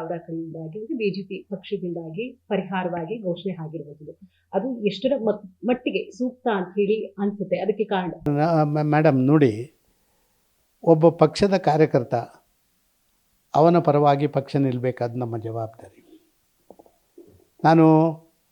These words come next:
Speaker 2: ಸುಹಾಸ್ ಒಳ್ಳೆಯವರೋ ಕೆಟ್ಟವರೋ ಮತ್ತೊಂದು ನಾನು ಮಾತಾಡೋದಿಲ್ಲ. ಆದರೆ ಆ ಸುಹಾಸ್ನ ಕುಟುಂಬದವರನ್ನು ನೋಡುವಂಥ ಜವಾಬ್ದಾರಿ ಭಾರತೀಯ ಜನತಾ ಪಾರ್ಟಿ ಇದೆ. ನಮ್ಮ ಪಕ್ಷಕ್ಕಾಗಿ ಕೆಲಸ ಮಾಡುವಂಥವರು,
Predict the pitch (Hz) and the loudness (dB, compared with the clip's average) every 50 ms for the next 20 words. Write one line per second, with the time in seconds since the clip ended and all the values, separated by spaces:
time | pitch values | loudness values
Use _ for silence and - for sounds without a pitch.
0 | _ _ _ - - - 165 147 147 151 156 151 - - 143 147 147 147 147 143 | _ _ _ -2 4 6 6 8 10 8 8 6 6 4 4 6 6 6 6 6
1 | 143 135 139 139 139 135 139 151 135 139 143 143 139 135 135 131 131 131 135 139 | 6 6 6 6 6 6 4 2 2 4 4 6 6 6 6 6 4 4 4 2
2 | 135 135 - 139 135 127 131 127 127 127 123 120 120 120 - - 113 107 98 101 | 2 2 2 2 2 2 2 0 0 0 -2 -2 -4 -4 -4 -4 -6 -6 -6 -12
3 | 110 107 104 95 - - _ _ _ _ _ _ _ _ _ _ _ _ _ _ | -14 -16 -16 -18 -20 -20 _ _ _ _ _ _ _ _ _ _ _ _ _ _
4 | _ _ _ _ _ _ _ _ _ _ _ - - 170 170 180 170 165 151 147 | _ _ _ _ _ _ _ _ _ _ _ 0 2 4 6 8 8 8 8 8
5 | 151 165 - - - - - _ _ _ - 147 151 - - - 160 160 160 175 | 6 4 2 -2 -10 -20 -20 _ _ _ 4 4 4 4 4 4 6 6 8 8
6 | 208 226 220 - 214 190 160 - - - 139 208 214 226 226 190 196 190 190 180 | 6 6 4 2 0 0 0 -2 -2 0 2 2 6 6 4 6 6 4 6 4
7 | 180 175 165 156 151 143 143 143 143 139 - 135 123 131 123 123 123 117 113 113 | 4 4 4 2 4 4 2 0 0 0 -4 -2 -2 -2 -2 -2 -4 -6 -4 -6
8 | 123 113 120 - - _ _ _ _ 131 117 117 120 113 - 131 113 104 110 107 | -4 -4 -4 -8 -10 _ _ _ _ -4 -2 -2 -2 -4 -6 -8 -8 -6 -10 -12
9 | 107 - 113 107 101 - 117 104 - _ _ _ _ - - _ _ _ _ _ | -12 -10 -12 -12 -12 -12 -18 -20 -20 _ _ _ _ -20 -20 _ _ _ _ _
10 | _ _ _ _ _ _ _ _ _ _ _ _ - 151 165 165 - - 151 - | _ _ _ _ _ _ _ _ _ _ _ _ 2 6 6 6 6 6 4 4
11 | - - 180 180 - 160 151 139 135 123 147 131 127 - 135 131 127 123 123 120 | 4 2 2 4 6 4 4 4 2 2 0 0 0 -2 -2 0 0 0 -2 -4
12 | 117 113 - 117 117 117 113 _ _ | -4 -4 -6 -6 -6 -8 -12 _ _